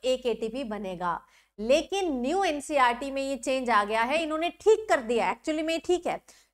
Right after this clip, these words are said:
ठीक कर दिया है टेक्स्ट में सिर्फ कि भाई दो नहीं, दो नहीं, फोर प्रोटॉन जाएंगे, फोर प्रोटॉन जब पंप होंगे तो क्या बनेगा, एक एटीपी बनेगा। अब कंट्रोवर्सी आ गई है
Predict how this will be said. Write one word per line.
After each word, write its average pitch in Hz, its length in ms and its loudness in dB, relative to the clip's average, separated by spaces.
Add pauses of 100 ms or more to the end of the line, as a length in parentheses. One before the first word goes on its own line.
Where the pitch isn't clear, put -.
(120)
ठीक 415 220 4
कर 277 120 4
दिया 254 240 4
है 285 140 4
टेक्स्ट - 440 -4
में 285 120 -2
सिर्फ 254 400 2 (280)
कि 285 80 -2
भाई 269 240 4
दो 269 300 4
नहीं, 277 520 0 (140)
दो 262 220 2
नहीं, 277 400 0 (560)
फोर 381 340 8
प्रोटॉन 302 540 2
जाएंगे, 240 500 2 (880)
फोर 359 200 6
प्रोटॉन 294 460 0
जब 277 140 0
पंप 277 320 -2
होंगे 254 300 0 (140)
तो 320 120 6
क्या 302 180 2
बनेगा, 226 460 0 (120)
एक 294 320 0
एटीपी 220 640 -2 (240)
बनेगा। 175 460 0 (680)
अब 392 260 2
कंट्रोवर्सी 339 540 4
आ 294 160 6
गई 320 200 0
है 320 200 6